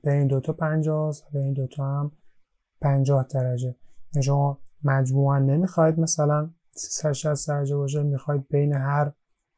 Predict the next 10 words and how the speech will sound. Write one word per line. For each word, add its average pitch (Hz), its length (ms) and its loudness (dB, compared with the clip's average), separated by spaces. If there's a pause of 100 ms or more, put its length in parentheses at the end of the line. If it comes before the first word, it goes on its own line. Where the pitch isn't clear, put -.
(180)
پترنتون 131 760 0
یک 123 180 -2
زاویه‌ای 123 480 -2
داشته 147 320 -8
باشید. - 360 -20 (840)
اینطور 139 400 2
می‌تونید، 143 560 2 (1000)
اه، 123 420 -2 (840)
پترنتون 127 580 -2
رو 135 280 -2